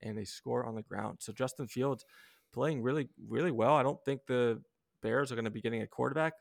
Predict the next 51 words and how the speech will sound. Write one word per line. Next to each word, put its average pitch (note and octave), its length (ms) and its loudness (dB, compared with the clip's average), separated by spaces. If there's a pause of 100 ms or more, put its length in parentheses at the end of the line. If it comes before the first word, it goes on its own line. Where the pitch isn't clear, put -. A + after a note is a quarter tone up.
this D3 160 0
draft. D3 460 -2 (100)
Uh, A2+ 100 -2
I A2+ 40 -2
think B2+ 180 -8
they're B2 80 -8
gonna A#2 160 -4 (120)
stick - 340 -6
with A#2 220 -6
Justin A#2 340 -4
Fields B2 300 -2
because A2+ 380 -8 (500)
coming C3 180 -2
back B2 220 2
from B2 100 -4
that A2 120 0
injury, A#2 320 -2
that G#2+ 160 -4
hand A2+ 180 -4
injury, A2+ 340 -2
he's A2+ 160 -4
been A2+ 140 -12
playing A2 440 -4
absolutely - 420 -6
amazing G#2+ 500 -4
and G#2 140 -8 (340)
showing B2+ 260 2
that A#2+ 100 -2
he A#2+ 100 -2
might C#3 180 -2
be C#3 100 -2
the B2 100 -2
guy A#2+ 240 0
in A2+ 200 -2
Chicago, A2 580 -4
and A2 100 -6
I G#2+ 40 -2
wanna A2+ 160 -2
see A#2 160 -8
him A2+ 220 -8
keep A#2 180 -6
it A#2 80 -2
up, B2 140 -4
and A2+ 60 -8
I - 40 -6
think C#3+ 160 -8
he D3 80 -2
will E3 180 0
keep - 240 -10
it - 80 -12
up G#2 140 -6